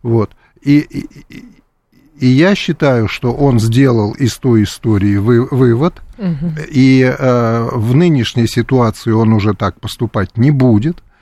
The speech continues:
Speaker 1: Он не бу-, он, собственно, он уже это сказал, что он не будет увольнять никого за, э, в наказание за этот Сигналгейт.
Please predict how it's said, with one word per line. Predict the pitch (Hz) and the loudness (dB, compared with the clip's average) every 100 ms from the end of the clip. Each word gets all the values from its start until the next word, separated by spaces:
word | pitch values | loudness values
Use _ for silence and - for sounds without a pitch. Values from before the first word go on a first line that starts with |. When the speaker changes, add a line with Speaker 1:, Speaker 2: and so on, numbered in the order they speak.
| _ - | _ -2
Speaker 1:
Он | 120 131 | 2 2
не | 165 | 2
бу-, | 127 147 | 2 2
он, | 147 170 | 2 0
собственно, | - 180 180 175 | -2 -4 0 2
он | 160 | 2
уже | 143 160 | 2 0
это | 143 | -2
сказал, | - - 160 127 98 | -6 -2 0 0 -2
что | - 107 | -6 -2
он | 120 | 0
не | |
будет | 139 123 95 - | 0 0 -2 -2
увольнять | 107 113 113 98 | 0 2 2 0
никого | - 98 110 101 95 | -4 -6 -4 -2 -2
за, | 120 | -4
э, | 113 110 | -4 -4
в | 101 104 | -2 -2
наказание | 110 120 110 101 95 95 | -2 -2 0 0 0 -2
за | 92 107 104 | -2 -2 -2
этот | 95 95 104 | -4 -6 -8
Сигналгейт. | - 104 101 107 104 87 | -6 0 0 0 -4 -6